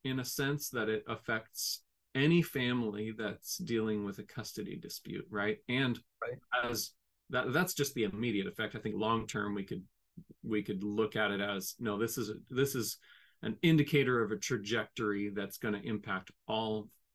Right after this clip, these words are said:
Speaker 1: all families.
Speaker 2: Right.
Speaker 1: And
Speaker 2: It's, it's gonna, I mean, it will weigh in family court, period. Um, right now it's custody cases, but once that idea,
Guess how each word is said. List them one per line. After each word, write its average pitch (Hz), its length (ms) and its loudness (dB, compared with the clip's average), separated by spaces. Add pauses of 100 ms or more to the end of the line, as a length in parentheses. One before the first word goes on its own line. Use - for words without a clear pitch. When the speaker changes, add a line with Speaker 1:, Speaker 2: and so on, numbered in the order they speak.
(340)
Speaker 1:
all 131 160 4
families. - 600 -6 (1400)
Speaker 2:
Right. 113 140 -2
Speaker 1:
And 113 160 -2 (160)
Speaker 2:
It's, 139 260 0
it's 143 300 0
gonna, 147 340 2
I 147 40 0
mean, 135 300 0
it 143 300 0
will 135 240 4
weigh 135 280 4
in 139 360 -2
family 123 380 -2
court, 104 320 -6 (280)
period. 110 440 -2 (200)
Um, 110 420 -6 (320)
right 139 180 2
now 143 200 4
it's 123 120 0
custody 135 380 0
cases, 127 360 0
but - 220 -4
once 135 300 0
that 139 180 2
idea, 127 500 2